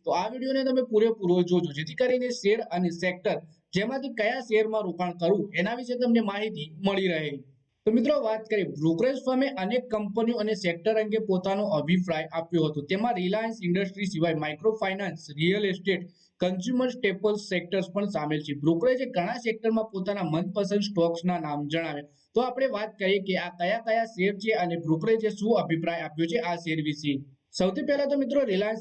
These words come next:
ઇન્ડસ્ટ્રી ઉપર જ વાત કરીએ તો બ્રોકરેજે આ શેરને સત્તરસો રૂપિયાની ટાર્ગેટ પ્રાઇસ સાથે બાય રેટિંગ આપ્યું છે. બ્રોકરેજે જણાવ્યું કે બે હજાર પચીસમાં સિંગાપુર ગ્રોસ રિફાઇનિંગ માર્જિનમાં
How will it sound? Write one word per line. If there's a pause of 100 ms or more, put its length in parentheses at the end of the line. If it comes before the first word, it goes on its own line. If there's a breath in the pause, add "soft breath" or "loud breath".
ઇન્ડસ્ટ્રી
ઉપર
જ
વાત
કરીએ
તો
બ્રોકરેજે
આ
શેરને
સત્તરસો
રૂપિયાની
ટાર્ગેટ
પ્રાઇસ
સાથે
બાય
રેટિંગ
આપ્યું
છે. (320 soft breath)
બ્રોકરેજે
જણાવ્યું
કે
બે
હજાર
પચીસમાં
સિંગાપુર
ગ્રોસ
રિફાઇનિંગ
માર્જિનમાં